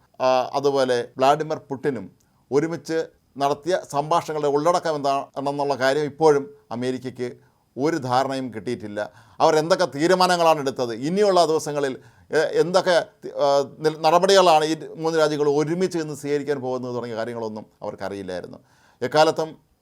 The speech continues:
ചൈന ഇന്ത്യയുടെ ഒരു ശത്രു രാജ്യം എന്ന നിലയിലാണ് ലോകം കണ്ടിരുന്നത്. അമേരിക്കയും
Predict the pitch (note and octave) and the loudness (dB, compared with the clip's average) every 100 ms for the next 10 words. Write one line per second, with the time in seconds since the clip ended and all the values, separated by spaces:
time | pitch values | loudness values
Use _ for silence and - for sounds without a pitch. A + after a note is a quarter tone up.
0 | A#2+ - C#3+ D#3+ E3 D3+ D3 D3+ D#3 D3+ | -6 2 4 4 0 -2 -2 0 2 2
1 | D#3 - _ - D3 F3+ F#3 F3 D#3+ D#3 | 0 -10 _ 0 0 2 4 4 4 0
2 | D3 C#3+ C#3+ C#3 C3 C3 B2 C#3 C#3+ B2 | -4 0 0 2 0 0 2 0 0 -4
3 | A2+ A#2+ A2 G#2+ - _ _ _ _ _ | -4 -6 -4 -6 -8 _ _ _ _ _
4 | C3 E3 F#3+ E3+ E3 D#3 | -2 4 4 4 0 -4